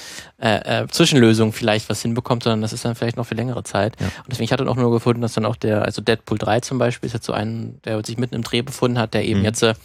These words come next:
Speaker 1: pausiert ist. Ähm, da wird sich dann wahrscheinlich der, der Starttermin dann verschieben, aber ich glaube, es,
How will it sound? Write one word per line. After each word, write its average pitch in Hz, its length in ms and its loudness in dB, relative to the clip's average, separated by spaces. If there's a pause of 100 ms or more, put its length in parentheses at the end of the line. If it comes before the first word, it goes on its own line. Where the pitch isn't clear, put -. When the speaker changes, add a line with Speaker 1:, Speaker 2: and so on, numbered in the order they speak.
(260)
Speaker 1:
pausiert 117 380 4
ist. - 260 2 (520)
Ähm, 107 340 0
da 113 220 2
wird 113 100 -4
sich 120 120 -4
dann 113 120 2
wahrscheinlich 113 460 -2
der, 107 320 2 (360)
der 117 60 0
Starttermin 135 560 4
dann 117 240 4
verschieben, 143 480 2
aber 110 240 4
ich 104 80 0
glaube, 110 320 4
es, - 340 0